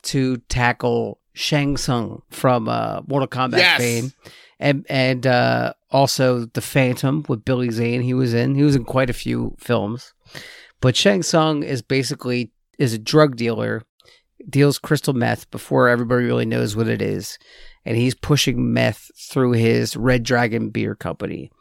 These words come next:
Speaker 1: He, uh, he makes a move against another Yakuza who owns a nightclub. He takes it over. Hostile takeover. Reminds me of the plot of Dick Tracy with Warren Beatty. Uh, it was the exact same move with Tia Carrere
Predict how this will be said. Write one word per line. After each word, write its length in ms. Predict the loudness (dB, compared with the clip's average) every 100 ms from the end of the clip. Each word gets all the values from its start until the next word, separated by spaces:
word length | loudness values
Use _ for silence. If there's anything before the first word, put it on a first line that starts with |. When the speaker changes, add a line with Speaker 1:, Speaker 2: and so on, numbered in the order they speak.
| -20 -20 -20 _
Speaker 1:
He, 240 | 0 2 4
uh, 300 | 2 -2 -6
he 220 | -8 -4 0
makes 240 | 0 0
a 60 | 2
move 300 | 4 2 2
against 440 | 0 -2 -2 -6
another 640 | -2 0 2 2 2 0 _ _ _ _
Yakuza 640 | -2 2 2 2 4 2 0 _ _ _ _ _ _ _ _ -2
who 200 | 2 2
owns 180 | 2 0
a 40 |
nightclub. 520 | -2 -2 4 4 4 -2 _ _ _ _ _ _
He 360 | -4 0 0 -4
takes 260 | -2 -2 2
it 100 | 2
over. 260 | 2 0 2
Hostile 480 | 2 0 -2 -6
takeover. 340 | -2 -2 0 0
Reminds 320 | 0 -2 -2
me 60 | -4
of 40 |
the 60 | 0
plot 260 | 2 2
of 120 | 2 -2
Dick 160 | -4
Tracy 420 | 0 0 0 0 -2
with 100 | 0
Warren 240 | 0 0
Beatty. 340 | -2 -4 -6 -12 _ -20 -20 -20 _ -10
Uh, 280 | -8 -6 -2
it 40 |
was 140 | 0 4
the 60 | 4
exact 320 | 4 2 2
same 220 | 0 0
move 400 | 0 -2 -4 -8 -8
with 120 | -2
Tia 240 | 2 2
Carrere 460 | 2 2 4 2